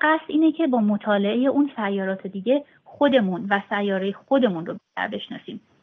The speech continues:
بفهمیم چطور به وجود اومدیم و اون سوال که بشریت همیشه پرسیده و چون جوابی براش پیدا نکرده هزار تا داستان سرهم کرده، این که آیا ما تنها هستیم؟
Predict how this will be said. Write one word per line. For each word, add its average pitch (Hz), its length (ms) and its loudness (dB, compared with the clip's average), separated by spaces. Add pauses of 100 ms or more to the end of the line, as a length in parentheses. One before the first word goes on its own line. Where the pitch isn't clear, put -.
(220)
بفهمیم 269 440 4
چطور 233 340 0
به 190 100 -2
وجود 185 300 -6
اومدیم 196 400 -8 (380)
و 233 40 4
اون 262 340 2
سوال 240 240 2
که 269 100 -4
بشریت 208 600 -2
همیشه 196 360 -4
پرسیده 202 720 -4 (340)
و 214 80 4
چون 247 240 0
جوابی 233 420 2
براش 190 320 -2
پیدا 202 260 -4
نکرده 202 540 -4
هزار 226 300 4
تا 254 180 -2
داستان 196 500 -4
سرهم - 300 -6
کرده، - 380 -12 (380)
این 233 140 2
که 226 120 -2
آیا 214 200 0
ما 214 120 0
تنها 190 420 -4
هستیم؟ 190 560 -6